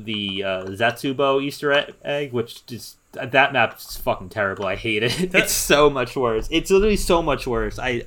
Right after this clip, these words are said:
Speaker 1: I, like, don't even know.
Speaker 2: Is that the one with the, with the spiders?
Speaker 1: Yeah, it's got, like, the spiders and the fucking swamp monsters, and it sucks. It sucks so bad.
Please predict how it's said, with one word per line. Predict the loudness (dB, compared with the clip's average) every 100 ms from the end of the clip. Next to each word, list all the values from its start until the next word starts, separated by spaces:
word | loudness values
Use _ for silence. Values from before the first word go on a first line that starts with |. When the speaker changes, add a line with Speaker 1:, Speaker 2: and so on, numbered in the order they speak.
| -2
Speaker 1:
I, | -2 -4 -10 -4
like, | -4 -4 _ -10
don't | -8 -6
even | -4
know. | -2
Speaker 2:
Is | 0
that | 0 0
the | -4
one | -2 -2 -2
with | -4 -6 -4
the, | 0 2 0
with | -4 -8
the |
spiders? | -10 -8 -2 0 2 0 -2 -6 -12 -16 _ _ _ _ _ 2
Speaker 1:
Yeah, | 6 6
it's | 6
got, | 4
like, | 2
the | -4
spiders | 0 4 6 4
and | 0
the |
fucking | 0 2 2
swamp | 6 8 8 6
monsters, | 2 2 -2 -6 -4
and | -4
it | -4
sucks. | -4 0 2 2 -4 -12
It | -10
sucks | -8 -4 -4 -6
so | -10 -6 -2 -2
bad. | 2 2 2 -2